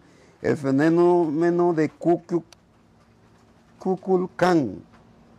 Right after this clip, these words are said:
Quetzalcóatl, o la serpiente emplumada, en la pirámide de Chichen Itza se da dos veces al año.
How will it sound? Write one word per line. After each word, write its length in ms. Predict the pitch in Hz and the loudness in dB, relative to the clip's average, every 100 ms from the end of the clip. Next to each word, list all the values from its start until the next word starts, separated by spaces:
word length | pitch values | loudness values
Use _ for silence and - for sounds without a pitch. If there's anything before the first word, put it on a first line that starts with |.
| - - - - - - - - | -20 -20 -20 -20 -20 -20 -20 -4
Quetzalcóatl, 840 | 147 - - - - - 160 131 - _ _ - _ _ | -2 -2 -6 -6 -6 0 2 2 -4 _ _ -20 _ _
o 120 | - 139 | -4 0
la 120 | 131 | 0
serpiente 560 | 127 107 123 143 147 | -2 -6 -4 -2 -2
emplumada, 640 | 143 135 117 117 120 92 90 - _ _ _ _ _ _ _ _ _ _ _ _ _ _ _ | -2 -2 -4 -2 -2 -4 -8 -16 _ _ _ _ _ _ _ _ _ _ _ _ _ _ _
en 180 | 123 127 | -2 2
la 120 | 123 | 2
pirámide 400 | 123 120 127 139 | 2 0 0 0
de 160 | 131 127 | 0 -2
Chichen 420 | 127 123 135 127 | -6 -6 -4 -4
Itza 320 | 117 127 147 131 | -4 -2 0 -2
se 160 | 123 | 0
da 180 | 117 120 | 2 2
dos 240 | 117 151 | 2 -4
veces 280 | 139 151 131 | -2 -4 -2
al 100 | 123 | -2
año. 280 | 117 113 90 | 0 -2 -8